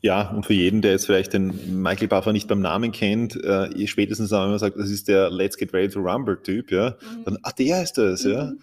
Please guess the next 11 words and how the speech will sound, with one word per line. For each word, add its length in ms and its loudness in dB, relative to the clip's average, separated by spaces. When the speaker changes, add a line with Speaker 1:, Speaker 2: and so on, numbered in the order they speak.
Speaker 1:
Also 240 -2
das, 420 2
ähm, 520 2
ja, 380 -2
dann 260 -2
weiß 240 -2
es 120 -6
irgendwie 460 0
jeder 320 2
auf 80 0
einmal. 300 -4